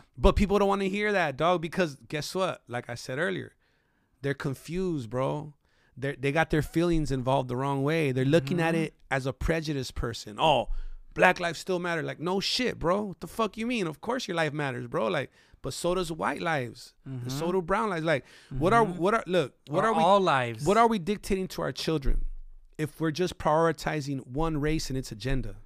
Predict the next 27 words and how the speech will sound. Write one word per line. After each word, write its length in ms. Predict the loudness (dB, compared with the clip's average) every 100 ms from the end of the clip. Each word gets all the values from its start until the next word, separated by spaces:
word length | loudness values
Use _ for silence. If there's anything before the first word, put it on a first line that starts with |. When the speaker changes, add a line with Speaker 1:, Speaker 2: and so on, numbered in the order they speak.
| -20 _ _ _ _ _ _ _ _ _ -10
Speaker 1:
It's 140 | -4
still 200 | 6 6
prejudice, 540 | 8 6 6 2 0 -2
bro. 380 | -2 -2 -6 _ _ _ _ -12
It's, 180 | -12 -10
it's 140 | -6
prejudice 520 | 2 2 2 -2 -2 -2
when 140 | 0
you 80 | 0
marginalize 680 | 0 -2 -2 -2 -2 -4 -10 -20 _
one 320 | 0 4 4 4
race 320 | 2 0 -2
and 100 | -2
make 220 | -4 -4
it 60 | -4
more 220 | -4 -4
important 380 | -2 0 0 -2
than 100 | -6
the 160 | -2
other. 380 | 0 0 -4 -8 -18 _ _ _ _ -16
It's 220 | -14 -4
prejudice, 560 | 0 0 0 -4 -4
dog. 260 | -4 -6 -4
Like, 200 | -6 -6
we 100 | -8
need 160 | -8 -8
to 180 | -8